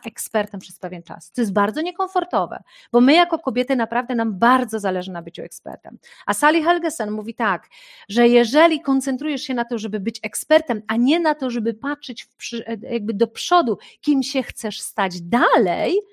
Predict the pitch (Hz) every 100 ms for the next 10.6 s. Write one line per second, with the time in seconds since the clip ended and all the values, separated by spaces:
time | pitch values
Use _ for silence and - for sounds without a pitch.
0 | _ _ _ 247 240 311 320 - 247 247
1 | 240 202 - 233 - 240 208 190 196 196
2 | 196 185 - 180 165 165 - 160 - 247
3 | 302 - _ - - 240 262 277 254 262
4 | 285 311 294 285 285 247 311 - 349 302
5 | - 349 370 339 262 233 269 - - 427
6 | 440 247 226 - 233 233 277 240 240 247
7 | 196 - 330 349 - 285 240 254 - 226
8 | 226 220 202 202 208 214 214 185 285 302
9 | 185 196 - 277 427 233 - 208 208 180
10 | 180 175 165 165 254